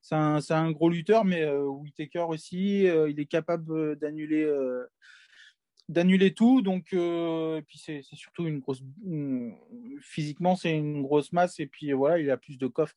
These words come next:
que de, que de Gastelum. On a un Gastelum en phase descendante et un Whittaker en phase, euh, ascendante, franchement.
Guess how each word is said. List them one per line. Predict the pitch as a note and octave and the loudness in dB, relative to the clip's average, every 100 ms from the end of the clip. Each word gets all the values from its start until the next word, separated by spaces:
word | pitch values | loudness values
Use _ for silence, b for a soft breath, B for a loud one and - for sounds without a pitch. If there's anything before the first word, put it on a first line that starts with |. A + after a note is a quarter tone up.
| _ | _
que | C3+ | -8
de, | C3+ B2+ B2+ B2+ - B B - | -4 -4 -6 -12 -20 B B -8
que | C#3+ | -6
de | |
Gastelum. | C#3+ D#3+ - F3 G3 F#3 D#3+ C#3+ | 0 0 2 2 2 0 -2 -4
On | D3+ | -2
a | |
un | D#3+ | 0
Gastelum | E3+ F#3+ - G3 G3 F3 | 0 0 2 2 2 -2
en | |
phase | E3 F3+ | -4 -6
descendante | E3 D#3+ F3 F3+ F#3+ | -8 -10 -6 -4 -2
et | F3 | -4
un | |
Whittaker | D#3+ D#3 D3+ E3 | -4 -6 -6 -2
en | D#3+ | -4
phase, | D#3 D#3 D3+ D#3 | -2 -6 -6 -6
euh, | C#3+ C3 - B B _ | -6 -6 -10 B B _
ascendante, | D#3+ D#3 F3 D3+ F3 - _ _ | -2 0 0 2 0 -4 _ _
franchement. | C#3 C3+ D#3 E3 | -8 -6 -4 -4